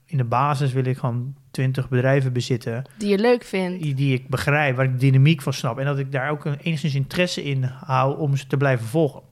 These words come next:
Speaker 2: Akkoord. Dus je bent nu naar bedrijven aan het kijken die je dus interessanter vindt, eh, om te volgen. En, ehm, je benadert ze ook op een andere manier wanneer je ze gaat kopen en wanneer niet, toch? Daar
Speaker 1: Ja.
Speaker 2: heb je ook heel veel over geleerd.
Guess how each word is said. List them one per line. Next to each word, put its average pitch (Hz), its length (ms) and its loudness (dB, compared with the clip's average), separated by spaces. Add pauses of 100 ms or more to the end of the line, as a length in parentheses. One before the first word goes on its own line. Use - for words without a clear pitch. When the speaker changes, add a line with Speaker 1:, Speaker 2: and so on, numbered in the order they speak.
(200)
Speaker 2:
Akkoord. 202 560 -8
Dus 208 200 -6
je 233 80 -4
bent 220 300 -2
nu 247 380 0
naar 208 280 0
bedrijven 220 460 0
aan 247 80 2
het 247 100 -4
kijken 240 400 0
die 214 140 -2
je 202 80 2
dus 196 140 0
interessanter 240 680 0
vindt, 208 520 -2 (560)
eh, 202 280 2
om 208 120 0
te 196 120 -2
volgen. 262 640 2 (680)
En, 277 500 0
ehm, 220 500 2
je 247 160 4
benadert 240 440 2
ze - 80 -6
ook 196 140 -2
op 196 60 -8
een 214 80 -4
andere 214 240 0
manier 262 280 4
wanneer 208 260 2
je 196 60 2
ze 190 120 -4
gaat - 200 -8
kopen 196 380 2
en 190 80 -2
wanneer 190 280 -4
niet, 180 260 -6
toch? 381 340 -6
Daar 247 120 4
Speaker 1:
Ja. 214 60 6
Speaker 2:
heb 127 100 0
je 240 60 0
ook 262 140 0
heel 220 120 0
veel 196 120 0
over 185 220 -2
geleerd. 202 440 -8